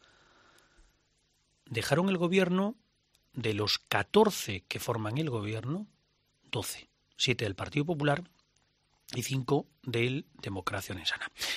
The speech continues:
Pero no se amilana Gonzalo Jácome. Decidió nombrar a su fiel escudero, Armando Ojea, como teniente de alcalde.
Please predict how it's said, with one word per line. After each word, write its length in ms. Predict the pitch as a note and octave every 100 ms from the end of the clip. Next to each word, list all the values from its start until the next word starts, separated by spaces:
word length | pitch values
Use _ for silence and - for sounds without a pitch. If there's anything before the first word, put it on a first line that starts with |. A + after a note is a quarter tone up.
| -
Pero 160 | E3+ E3+
no 120 | B3
se 140 | -
amilana 640 | G#3+ C#3+ D3 G#3 C3+ C#3 - - - - - - -
Gonzalo 440 | - A2+ G#2 C#3+ C#3+
Jácome. 520 | - - - - - - - _ _ - - - - - - - - - - -
Decidió 380 | A#2+ A2+ B2 C#3+
nombrar 420 | G3+ F#3+ F3+ F3
a 60 | E3+
su 200 | - B2
fiel 300 | - C#3+ C#3
escudero, 640 | C3+ - A2 G#2+ A2 F#3+ -
Armando 460 | A2 G#2+ A#2 B2+ G#2+
Ojea, 460 | - G#2 F#2 B2+ - - - - - - - - - - -
como 320 | C3 C#3+ D#3+
teniente 640 | A2+ G#2+ A#2 A#2+ - A2+
de 140 | G#2
alcalde. 560 | F2+ - - - -